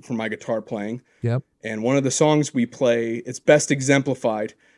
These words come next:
Speaker 1: in one of the songs we play, which is Tomorrow, which is a song that I sing and play guitar on.
Speaker 2: Yep.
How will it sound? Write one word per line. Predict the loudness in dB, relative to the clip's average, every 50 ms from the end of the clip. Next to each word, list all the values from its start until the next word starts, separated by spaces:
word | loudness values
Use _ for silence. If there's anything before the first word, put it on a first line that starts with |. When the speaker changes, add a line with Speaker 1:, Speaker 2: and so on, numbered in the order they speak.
| _ _ -6
Speaker 1:
in | -4 -2 0
one | 2 0 0
of | 0
the | -2
songs | -2 -2 0 0 0 -2 -2
we | -4 -6
play, | -4 -4 -4 -2 -2
which | -4 -6 -8 -10 -12
is | -12 -12 -12
Tomorrow, | -12 -10 -8 -6 -4 -2 -2 -2 -2 -2 -4 -6 -10 -12 -12
which | -12 -12 -10
is | -10 -8
a | -6
song | -2 0 0 0 0 0
that | -2 -2 -4 -4
I | -4 -4 -4 -4
sing | -4 -4 -2 -2 -2 -2 -2 -4 -6
and | -6 -8 -8
play | -4 -4 -4 -2
guitar | -2 -6 -8 -6 -4 -2 -2 -2 -4
on. | -6 -8 -10 -10 -6
Speaker 2:
Yep. | -2 0 0 0